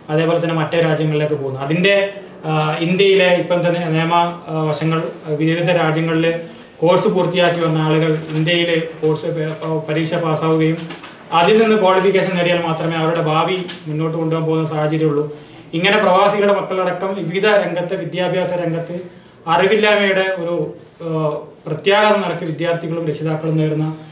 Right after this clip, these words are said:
വിഷയങ്ങളൊക്കെ സമൂഹത്തിന് മുന്നിൽ കൊണ്ടുവന്ന ഒരു വലിയ, ആ, എജു-, വിദ്യാഭ്യാസ രംഗത്തെ വിദഗ്ധനാണ് ബഹുമാന്യനായ അജ്മൽ സി.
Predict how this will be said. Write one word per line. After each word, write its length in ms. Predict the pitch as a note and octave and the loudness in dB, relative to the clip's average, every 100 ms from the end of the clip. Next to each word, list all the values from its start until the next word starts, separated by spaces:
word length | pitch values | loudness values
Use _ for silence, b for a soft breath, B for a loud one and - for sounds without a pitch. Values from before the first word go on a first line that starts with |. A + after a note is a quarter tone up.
| B - | B -4
വിഷയങ്ങളൊക്കെ 580 | D#3+ F3 F3+ F3 F3+ F3 | -2 0 2 0 2 0
സമൂഹത്തിന് 500 | D#3+ E3 D#3+ D#3+ D#3+ D#3+ | 0 -2 -2 -2 -2 -2
മുന്നിൽ 260 | D#3+ E3 | 0 0
കൊണ്ടുവന്ന 540 | E3 D#3 D#3+ E3+ D#3 E3 | 0 0 2 2 2 2
ഒരു 180 | D#3 | 2
വലിയ, 380 | D#3+ D3 D#3+ E3+ E3+ - - - - | 4 4 4 0 -4 -10 -20 -20 -12
ആ, 40 | D3 | -6
എജു-, 420 | D3 D3 D#3 - D3+ | -4 -2 -2 -2 -2
വിദ്യാഭ്യാസ 540 | D3+ E3+ F3 F#3+ F3+ | 0 2 4 4 4
രംഗത്തെ 600 | F3+ D#3+ E3+ E3+ E3 D#3+ D#3+ | 2 2 0 0 -2 -2 -4
വിദഗ്ധനാണ് 840 | D3 D3+ E3+ E3+ D#3 D3+ F3 - | -2 -2 -2 -2 0 0 -4 -8
ബഹുമാന്യനായ 500 | D#3 D3 D3 D#3 D#3 | -6 -4 0 2 2
അജ്മൽ 300 | D#3 C3+ D3 | 0 0 -2
സി. 240 | D3 D#3+ | -2 -2